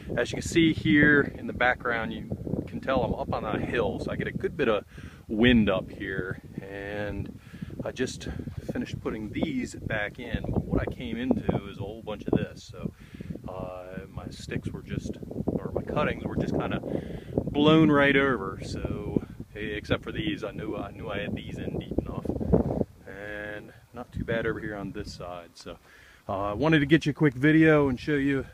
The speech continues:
what this looks like. Let me get out of my shadow here. So, so, uh, we've been wet enough that I don't think this will cause too much damage here. These are blueberries in front of me with the red stick,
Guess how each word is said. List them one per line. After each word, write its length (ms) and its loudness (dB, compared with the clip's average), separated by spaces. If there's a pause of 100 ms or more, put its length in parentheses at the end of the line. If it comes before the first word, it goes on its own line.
(100)
what 240 -8
this 200 -8
looks 200 -8
like. 200 -6
Let 140 -14
me 80 -14
get 80 -12
out 160 -6
of 60 -8
my 100 -10
shadow 480 -8
here. 480 -10
So, 240 -10 (1800)
so, 380 -8
uh, 420 -2 (400)
we've 180 -2
been 260 2
wet 200 6
enough 440 -2 (200)
that 160 -6
I 80 -4
don't 260 -4 (220)
think 260 -4 (120)
this 180 -10
will 160 -8
cause 280 -4
too 140 -12
much 240 -6
damage 480 -8
here. 220 -12
These 180 -10
are 60 -8
blueberries 560 -6
in 100 -10
front 220 -8
of 40 -12
me 120 -10
with 180 -14
the 300 -14 (580)
red 300 -6
stick, 320 -10